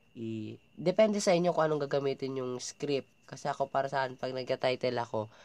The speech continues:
dancing script talaga yung ginagamit ko. Ayan. Tatagilid natin. Ayan. Ayan, tingnan natin ulit. Oh, di ba ang ganda?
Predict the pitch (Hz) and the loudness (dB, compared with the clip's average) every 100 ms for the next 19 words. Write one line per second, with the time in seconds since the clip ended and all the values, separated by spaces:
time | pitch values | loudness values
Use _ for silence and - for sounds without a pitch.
0 | - 139 131 131 131 131 - 127 120 _ | -6 0 0 0 -6 -6 -6 -4 -4 _
1 | _ _ _ _ _ 117 117 120 117 117 | _ _ _ _ _ -4 -4 -4 -4 -4
2 | 113 113 107 107 107 - 113 104 - _ | -4 -2 -2 -4 -8 -8 -6 -6 -8 _
3 | _ _ - - _ - 107 113 107 107 | _ _ -20 -20 _ -12 -6 -4 -4 -6
4 | 113 _ _ - 110 117 117 110 113 110 | -12 _ _ -12 -6 -4 -4 -8 -10 -8
5 | 107 - 117 117 107 104 101 104 104 101 | -8 -10 -16 -14 -12 -8 -6 -6 -6 -8
6 | 107 _ _ _ _ _ _ _ _ _ | -12 _ _ _ _ _ _ _ _ _
7 | _ _ _ _ _ _ _ _ _ _ | _ _ _ _ _ _ _ _ _ _
8 | - - 104 95 101 104 104 104 101 101 | -20 -16 -12 -12 -10 -8 -6 -6 -8 -8
9 | 95 95 _ _ _ _ _ _ _ _ | -10 -12 _ _ _ _ _ _ _ _
10 | _ _ _ _ _ _ _ - 85 85 | _ _ _ _ _ _ _ -12 -10 -8
11 | 101 104 110 139 139 131 123 113 104 113 | -6 -4 -2 -2 0 0 0 2 4 6
12 | 139 170 | 4 2